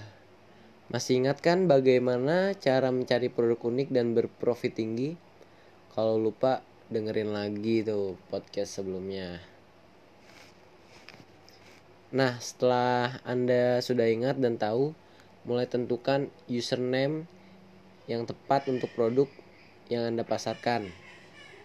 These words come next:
Username-nya jangan yang sulit dicari dan tidak mencerminkan Anda mempromosikan produk tersebut. Karena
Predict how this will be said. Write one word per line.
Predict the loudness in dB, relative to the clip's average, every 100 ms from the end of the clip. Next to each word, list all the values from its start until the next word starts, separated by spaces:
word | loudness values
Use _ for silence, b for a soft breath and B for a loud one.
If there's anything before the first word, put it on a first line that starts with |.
| -20 -20 -20 -20 -6
Username-nya | -2 2 4 4 4 4 6
jangan | 6 4 2
yang | 2
sulit | 4 4 4 2
dicari | -4 0 2 4 4
dan | 4 2
tidak | 0 0
mencerminkan | 0 0 0 0 -2 -2 -2
Anda | -2 0 2
mempromosikan | 2 0 0 -2 -2 -6 -4 -2
produk | 0 -2 -4
tersebut. | -6 0 2 2 0 B B B B -20 -4
Karena | -2 -2 -2 -2 -2